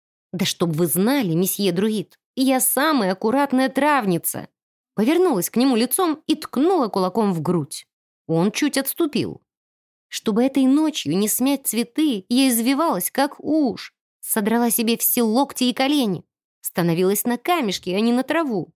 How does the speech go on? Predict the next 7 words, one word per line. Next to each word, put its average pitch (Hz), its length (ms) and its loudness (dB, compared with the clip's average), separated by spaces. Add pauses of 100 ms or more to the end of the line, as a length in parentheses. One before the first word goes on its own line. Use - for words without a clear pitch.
Посмотрите. 349 800 0 (540)
Я 240 160 0
начала 226 380 0
закатывать 202 580 -2
узкий 214 260 -2
рукав 208 360 -2
платья. - 520 -6